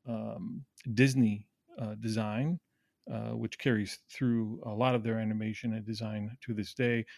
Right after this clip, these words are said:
which is more rounded forms and figures. Um, then, if you take a look at, oh, maybe some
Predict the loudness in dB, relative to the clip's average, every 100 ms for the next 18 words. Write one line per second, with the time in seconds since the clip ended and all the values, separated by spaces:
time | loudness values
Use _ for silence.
0 | _ -4 0 2 4 6 6 4 6 6
1 | 6 2 -2 _ _ -20 -20 -18 4 8
2 | 8 8 4 -2 0 0 0 -4 -8 -16
3 | -20 _ _ _ _ -6 -2 0 0 0
4 | -6 -10 -16 _ _ 4 8 8 6 2
5 | -4 _ _ 0 2 2 2 0 2 2
6 | 2 0 -6 -6 -6 -10 -18 -20 _ _
7 | -6 -2 0 2 2 2 0 0 0 0